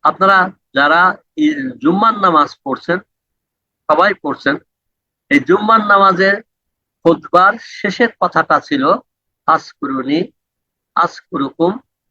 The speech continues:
ওয়াশকুরুলি, আলা তাকফুরুন। একটা দিনও কোনো মসজিদে কোনো আলেম এই ফাসকুরুনি, আসকুরুকুম, ওয়াশকুরুলি, আলা তাকফুরুন এর ব্যাখ্যা কোনদিন করে দিলেন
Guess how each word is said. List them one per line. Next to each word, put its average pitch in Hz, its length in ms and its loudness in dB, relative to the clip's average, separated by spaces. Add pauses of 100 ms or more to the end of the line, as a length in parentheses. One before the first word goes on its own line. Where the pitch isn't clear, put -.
(240)
ওয়াশকুরুলি, 147 840 -2
আলা 139 200 2
তাকফুরুন। - 500 -10 (500)
একটা 208 500 -2
দিনও 170 400 2 (140)
কোনো 240 220 4
মসজিদে 147 600 -2 (120)
কোনো 254 200 4
আলেম 147 540 2
এই 277 140 -4
ফাসকুরুনি, 196 720 -2
আসকুরুকুম, 160 560 -2
ওয়াশকুরুলি, 147 360 -4
আলা 139 280 -2
তাকফুরুন 123 380 -10 (300)
এর 143 180 -4
ব্যাখ্যা 160 460 0
কোনদিন 180 500 0
করে 135 220 0
দিলেন 104 300 -2